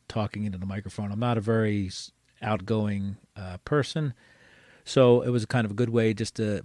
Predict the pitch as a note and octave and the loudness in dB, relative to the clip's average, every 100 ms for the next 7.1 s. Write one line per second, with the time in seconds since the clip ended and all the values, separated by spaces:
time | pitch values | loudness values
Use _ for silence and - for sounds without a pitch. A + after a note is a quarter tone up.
0 | - C3+ B2 A2 - B2+ G#2+ G2 - A2 | 2 2 2 0 0 0 0 -2 -4 -12
1 | - C3+ A2 F#2 E2+ - F2+ F2 F2+ F#2+ | -6 -2 -2 -4 -6 -8 -10 -10 -12 -10
2 | - G2+ F#2+ - G2+ F2+ F2+ G2+ F#2+ - | -8 -8 -8 -8 -10 -10 -10 -12 -10 -10
3 | - G2+ F2+ F2+ - F#2+ - _ G2 - | -8 -8 -8 -12 -14 -18 -18 _ -18 -12
4 | G2+ G2 F#2 F#2+ - F#2 F2+ F2+ F2+ - | -8 -6 -8 -10 -10 -10 -8 -10 -10 -12
5 | F#2 F#2 - - - G#2 F#2+ G2 - F#2+ | -12 -12 -14 -20 -12 -10 -8 -8 -6 -8
6 | - G2 E2+ F2 - G2 F#2+ - G2 F#2 | -6 -8 -8 -12 -10 -8 -8 -8 -10 -10